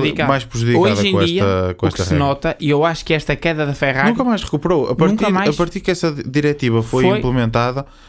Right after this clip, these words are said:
Speaker 2: nu-, a Ferrari nunca
Speaker 1: Nunca
Speaker 2: mais
Speaker 1: mais.
Speaker 2: recuperou.
Speaker 1: E a Mercedes conseguiu aproximar-se da Ferrari, mas também não foi mais que isso.
Speaker 2: Mas, exato.
Speaker 1: Ou seja, o que é que ganharam? Nada.
Speaker 2: Sim, nada.
Speaker 1: Só nos tiraram é mais luta.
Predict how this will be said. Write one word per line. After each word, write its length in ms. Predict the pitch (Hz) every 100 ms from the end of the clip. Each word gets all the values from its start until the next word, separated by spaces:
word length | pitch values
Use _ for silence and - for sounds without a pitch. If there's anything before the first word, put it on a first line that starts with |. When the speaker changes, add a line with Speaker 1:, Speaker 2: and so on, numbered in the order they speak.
| -
Speaker 2:
nu-, 160 | 143 151
a 220 | 139 139
Ferrari 400 | - 143 156 147
nunca 300 | 151 160 175
Speaker 1:
Nunca 40 | 202
Speaker 2:
mais 160 | -
Speaker 1:
mais. 240 | 170 185 -
Speaker 2:
recuperou. 200 | 175 170
Speaker 1:
E 120 | 175
a 40 |
Mercedes 380 | 175 170 196 196
conseguiu 540 | - 196 185 185 196 -
aproximar-se 540 | 165 185 185 185 185
da 60 | 190
Ferrari, 360 | 185 202 214
mas 180 | 202 202
também 220 | 202 214
não 140 | 240 254
foi 160 | 269
mais 200 | 262 262
que 120 | - 262
isso. 280 | 277 - -
Speaker 2:
Mas, 160 | 170 -
exato. 360 | 202 226 269 -
Speaker 1:
Ou 60 |
seja, 260 | 262 240 196
o 60 | -
que 80 |
é 60 | 247
que 80 | 240
ganharam? 580 | 196 156 127 110 101 - _
Nada. 200 | - 226
Speaker 2:
Sim, 60 | 240 151
nada. 160 | 101 90
Speaker 1:
Só 80 | 226
nos 160 | 226
tiraram 340 | - 214 220 220
é 20 |
mais 260 | 214 214 156
luta. 380 | 175 190 117